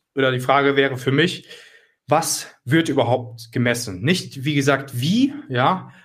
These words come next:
Klar, U-T-M-Parameter ist so das Muss, was man verwenden sollte, um da überhaupt mal klare Transparenz reinzubekommen und dann auch zu sehen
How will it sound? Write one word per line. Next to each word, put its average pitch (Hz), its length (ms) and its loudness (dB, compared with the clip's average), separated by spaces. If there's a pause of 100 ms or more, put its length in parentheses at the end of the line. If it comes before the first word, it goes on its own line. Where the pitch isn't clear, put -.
(200)
Klar, 165 400 2
U-T-M-Parameter 170 920 0
ist 151 160 0
so 151 60 -4
das 135 260 -2
Muss, 185 280 0
was 156 160 -2
man 143 100 -2
verwenden 139 380 -2
sollte, 165 440 2
um 147 180 2
da 139 180 4
überhaupt 143 280 2
mal 131 240 2 (460)
klare 147 280 2
Transparenz 135 800 0
reinzubekommen 165 680 0
und 143 200 -2
dann 143 120 2
auch 131 140 2
zu 139 140 -4
sehen 135 420 2